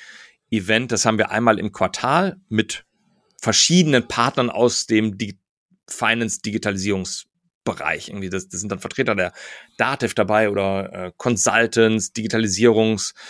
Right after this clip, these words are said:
Coaches und also alle, die irgendwie in diesem Bereich arbeiten. Das funktioniert auch gut.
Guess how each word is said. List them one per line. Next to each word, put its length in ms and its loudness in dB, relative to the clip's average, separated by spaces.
Coaches 540 4
und 240 -6
also 260 4
alle, 200 0
die 200 -2
irgendwie 220 2
in 100 0
diesem 180 -2
Bereich 380 -2
arbeiten. 460 2
Das 300 2
funktioniert 680 0
auch 420 6
gut. 440 0